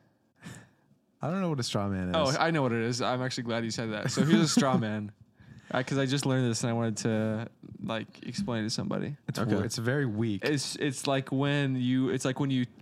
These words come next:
Speaker 2: when someone in an argument, like, summarizes someone else's argument in a way that's not true and
Speaker 1: Oh,
Speaker 2: then,
Speaker 1: yeah,
Speaker 2: and then
Speaker 1: yeah.
Speaker 2: attack that, you know?
Speaker 3: Uh-huh.
Speaker 2: It's like, pe-, a lot of times people do it being sarcastic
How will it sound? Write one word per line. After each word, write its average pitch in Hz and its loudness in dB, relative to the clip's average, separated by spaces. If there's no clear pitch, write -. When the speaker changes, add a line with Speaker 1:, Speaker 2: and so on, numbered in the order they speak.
Speaker 2:
when 143 0
someone 156 0
in 135 0
an 123 0
argument, 127 0
like, 117 -2
summarizes 127 0
someone 123 0
else's 117 -2
argument 131 -2
in 127 -2
a 117 2
way 117 2
that's 110 -2
not 117 0
true 120 0
and 120 2
Speaker 1:
Oh, 107 2
Speaker 2:
then, 98 0
Speaker 1:
yeah, 95 -2
Speaker 2:
and 123 2
then 117 2
Speaker 1:
yeah. 113 0
Speaker 2:
attack 113 -6
that, 110 -4
you 127 -2
know? 135 -2
Speaker 3:
Uh-huh. 113 0
Speaker 2:
It's 123 -4
like, 113 -2
pe-, 151 2
a 139 2
lot 139 4
of 135 -2
times 131 -2
people 123 -2
do 120 0
it 120 -6
being 117 -8
sarcastic 123 -12